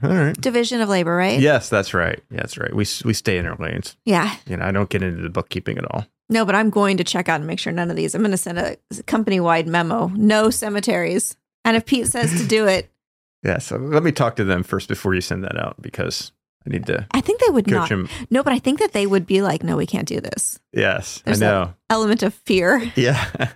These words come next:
Speaker 1: <laughs>
Speaker 2: Heather said no cemeteries.
Speaker 1: Directive from Heather.
Speaker 2: Yeah.
Speaker 1: Yes.
Speaker 2: Okay. Um, okay, so our final thing is I've got some questions that you sent over to me, so I've
Speaker 1: Oh,
Speaker 2: actually
Speaker 1: yes.
Speaker 2: not seen 'em. Have you
Speaker 1: By the
Speaker 2: seen
Speaker 1: way,
Speaker 2: these?
Speaker 1: one,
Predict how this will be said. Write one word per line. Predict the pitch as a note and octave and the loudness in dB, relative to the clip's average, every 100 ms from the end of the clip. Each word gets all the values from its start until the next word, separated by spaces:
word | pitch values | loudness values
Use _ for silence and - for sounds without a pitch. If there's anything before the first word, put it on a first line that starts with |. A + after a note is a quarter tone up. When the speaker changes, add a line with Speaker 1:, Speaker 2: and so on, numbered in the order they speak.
| - B2 | -6 -6
Speaker 1:
<laughs> | _ - _ _ - | _ -20 _ _ 2
Speaker 2:
Heather | G#3+ G#3+ | 4 4
said | G#3 F#3+ | 2 4
no | F#3 | 4
cemeteries. | - G3 F#3+ G3 - | 2 -2 -2 -2 -2
Speaker 1:
Directive | A#2 F#2+ G2 - F#2 | 0 2 0 0 -4
from | - E2+ | -2 -4
Heather. | E2+ F#2 E2+ D#2+ - | -2 -2 -2 -4 -4
Speaker 2:
Yeah. | D2+ - | -4 -2
Speaker 1:
Yes. | - - - - - - _ _ - | -4 -8 -20 -20 -16 -16 _ _ -6
Speaker 2:
Okay. | D3+ D3+ - - - - - - | -4 -2 -4 -4 -16 -18 -16 -4
Um, | C4 B3 | -4 -2
okay, | D4 G#3+ | -4 -4
so | C#4 | -4
our | A#3+ B3+ | -2 -2
final | B3+ C#4+ D4+ E4+ | -2 -4 -4 -6
thing | D#4+ C4 A#3+ | -6 -4 -4
is | A3+ | -6
I've | G#3 | -6
got | G#3 | -6
some | - G#3 G3 | -6 -8 -8
questions | - A3+ - G#3+ G3+ | -6 -6 -6 -8 -8
that | D#3 | -8
you | A3 F4 | -6 -6
sent | A#3+ F3+ | -6 -4
over | E3+ E3 | -4 -4
to | |
me, | E3+ F#3 | -4 -4
so | - | -4
I've | A#3 | -4
Speaker 1:
Oh, | A3 | 0
Speaker 2:
actually | E3 D#3 | 4 4
Speaker 1:
yes. | A2 | 2
Speaker 2:
not | - | 0
seen | - G3 | -6 -8
'em. | A#3 | -6
Have | G#3+ | -4
you | A3+ | 0
Speaker 1:
By | A3+ | 2
the | A3 | 4
Speaker 2:
seen | |
Speaker 1:
way, | G3+ | 4
Speaker 2:
these? | B2 | 4
Speaker 1:
one, | D3 A3 | 4 2